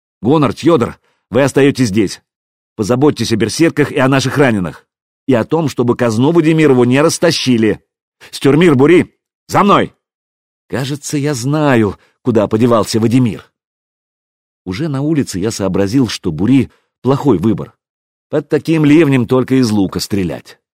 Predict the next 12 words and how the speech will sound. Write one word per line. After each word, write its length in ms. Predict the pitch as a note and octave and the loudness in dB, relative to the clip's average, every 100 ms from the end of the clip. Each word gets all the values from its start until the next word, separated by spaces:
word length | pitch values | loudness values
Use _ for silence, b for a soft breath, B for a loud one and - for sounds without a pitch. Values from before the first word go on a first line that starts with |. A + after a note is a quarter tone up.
| _ _ _ _ _ | _ _ _ _ _
Но 260 | - C#3 F#3+ | -8 -6 -4
не 140 | D#3+ | -2
возвращаться 680 | B2+ A2 G#2+ - F3 B2 D#2+ | 0 0 -2 0 -2 -2 -6
же. 200 | C#2 - _ _ _ _ _ _ _ _ | -12 -16 _ _ _ _ _ _ _ _
Тем 220 | - F#3 | -4 -4
более, 240 | D3+ F3 E3+ | 0 0 -2
что 160 | - | -4
ко 100 | G#2 | -6
мне 180 | F#2+ D#3+ | -4 -4
могут 280 | D3+ C3 - | -4 -4 -4
возникнуть 580 | B2 G#2+ C3 C#3+ C#3+ - | -4 -4 -4 -6 -10 -6
вопросы, 760 | A#2 C#3 A#2 G#2 F2 - E2+ | -6 -4 -2 0 -2 -4 -6